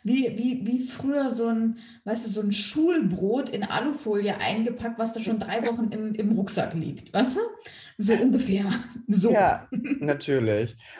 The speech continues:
Speaker 2: Und natürlich immer bloß nicht kontrollieren, weil, wie gesagt, Packung sagt fünfundvierzig Minuten und nach fünfundvierzig Minuten bist du auf jeden Fall lichtblond, perlblond,
Speaker 1: <laughs>
Speaker 2: alles.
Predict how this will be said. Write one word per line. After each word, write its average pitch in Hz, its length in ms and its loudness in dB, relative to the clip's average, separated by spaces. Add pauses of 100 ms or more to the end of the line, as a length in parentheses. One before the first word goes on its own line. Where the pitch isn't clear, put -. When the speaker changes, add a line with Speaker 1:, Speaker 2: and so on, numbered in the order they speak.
Speaker 2:
Und 143 100 2
natürlich 160 420 2
immer 175 500 2
bloß 151 400 0
nicht 202 180 -4
kontrollieren, 160 540 -2
weil, 120 160 0
wie 127 80 -8
gesagt, 127 320 -4
Packung 139 320 -8
sagt 120 260 2
fünfundvierzig 123 500 -4
Minuten 127 320 -2
und 110 80 -2
nach 110 160 -2
fünfundvierzig 113 420 -4
Minuten 107 300 -6
bist - 220 -6
du 101 60 2
auf 98 160 0
jeden 98 240 -2
Fall 90 240 -2
lichtblond, 98 680 -2
perlblond, 92 640 -2
Speaker 1:
<laughs> - 60 -10
Speaker 2:
alles. 87 460 -2